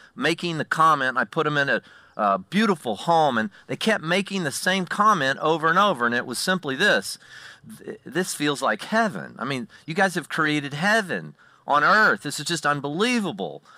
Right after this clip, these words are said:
And, you know, it's the field of dreams. Is this heaven? No, it's Iowa. You know, I mean, so sometimes we get glimpses in God's creation, and yet, if you look around up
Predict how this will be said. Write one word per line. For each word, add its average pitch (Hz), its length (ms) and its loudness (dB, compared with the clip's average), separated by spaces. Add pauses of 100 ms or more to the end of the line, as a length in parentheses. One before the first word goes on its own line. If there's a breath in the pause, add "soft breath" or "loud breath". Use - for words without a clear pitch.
(240 loud breath)
And, 139 340 2
you 170 140 2
know, 151 160 6
it's 147 160 -4
the 143 80 -4
field 202 320 0
of 175 80 -4
dreams. 185 500 2
Is 120 140 -6
this 175 180 0
heaven? 214 400 2
No, 165 220 2
it's 185 100 -2
Iowa. 196 540 2 (160)
You 135 160 0
know, 170 140 6
I 190 100 6
mean, 190 180 0 (320 loud breath)
so 185 220 2
sometimes 226 720 4
we 202 180 -2
get 160 320 -2
glimpses 160 760 2
in 139 240 -4
God's 165 380 4
creation, 151 1120 0
and 139 240 -2
yet, 165 460 4 (580 loud breath)
if 139 160 -2
you 151 80 2
look 190 200 4
around 180 500 4
up 185 260 6